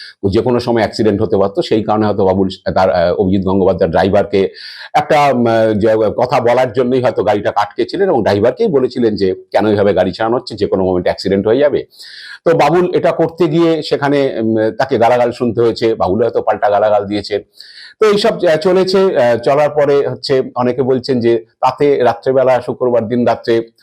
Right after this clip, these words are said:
অভিজিৎ গঙ্গোপাধ্যায়ের সঙ্গে বাবুলের দ্বৈরথ হয়েছে, আহ, টিভিতে খবর হয়েছে, স্টোরি হয়েছে, আহ, কাগজে খবর হয়েছে। তো বাবুল, আহ, ওনাকে আবার খবর এনে দিয়েছেন, এটা একটা বড় উপকার করেছেন। এখন জানি না হচ্ছে, আহ, অভিজিৎ গঙ্গোপাধ্যায়,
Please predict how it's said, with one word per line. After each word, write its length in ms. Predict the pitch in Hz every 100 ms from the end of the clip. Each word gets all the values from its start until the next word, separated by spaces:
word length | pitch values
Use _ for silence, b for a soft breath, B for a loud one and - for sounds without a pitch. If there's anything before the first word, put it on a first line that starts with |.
| b 120
অভিজিৎ 240 | 120 123
গঙ্গোপাধ্যায়ের 800 | 120 120 117 113 101 120 113 98
সঙ্গে 240 | - 110
বাবুলের 400 | 107 101 107 107
দ্বৈরথ 380 | 95 107 107 113
হয়েছে, 480 | 110 104 - 98 95 B B B B
আহ, 120 | - 196
টিভিতে 320 | 117 92 123
খবর 320 | - 104 104
হয়েছে, 300 | 98 98 101
স্টোরি 320 | 98 - 98 98
হয়েছে, 340 | 101 95 101
আহ, 300 | 101 - 85
কাগজে 360 | 85 82 98 98
খবর 280 | 101 98
হয়েছে। 420 | 92 98 104 98 - B B B -
তো 100 | 190
বাবুল, 420 | 160 151 165 160
আহ, 220 | 127 120
ওনাকে 240 | 127 131 131
আবার 160 | 120 120
খবর 340 | - 110 120
এনে 220 | 113 110
দিয়েছেন, 380 | 107 110 113 107 -
এটা 140 | -
একটা 160 | 131 113
বড় 240 | - 104
উপকার 380 | 104 98 107 110
করেছেন। 420 | 107 107 113 110 - _ -
এখন 240 | - 160 131
জানি 280 | 135 127
না 180 | 135 143
হচ্ছে, 460 | 127 123 131 113 - B B B B
আহ, 500 | - 107 107 104 107
অভিজিৎ 400 | 147 135 135 147
গঙ্গোপাধ্যায়, 680 | 135 131 127 123 104 123 120